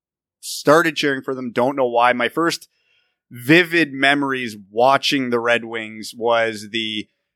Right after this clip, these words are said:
Game seven O T loss to Toronto in ninety-three, the San Jose upset in ninety-four, and the Cup sweep in ninety-five, and then the upset to Colorado in ninety-six. So I'm really happy I stuck around beyond that 'cause it was a rough start.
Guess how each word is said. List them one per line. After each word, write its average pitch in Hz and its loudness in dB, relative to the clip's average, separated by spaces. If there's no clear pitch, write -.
Game 175 4
seven 170 2
O 151 0
T 156 -2
loss 131 4
to 147 -2
Toronto 123 2
in 120 -2
ninety-three, 117 -4
the 123 -2
San 170 4
Jose 175 4
upset 147 4
in 135 -8
ninety-four, 123 -2
and 127 2
the 127 0
Cup - 0
sweep 147 -2
in 127 0
ninety-five, 127 2
and 123 -6
then 123 -4
the 131 -6
upset 135 0
to 127 -10
Colorado 120 2
in 117 -8
ninety-six. 123 -2
So 190 6
I'm 214 2
really 311 0
happy 202 2
I 165 4
stuck 165 0
around 160 4
beyond 139 4
that 127 0
'cause 143 -2
it 151 -6
was 139 -4
a 143 -2
rough 156 2
start. 117 -2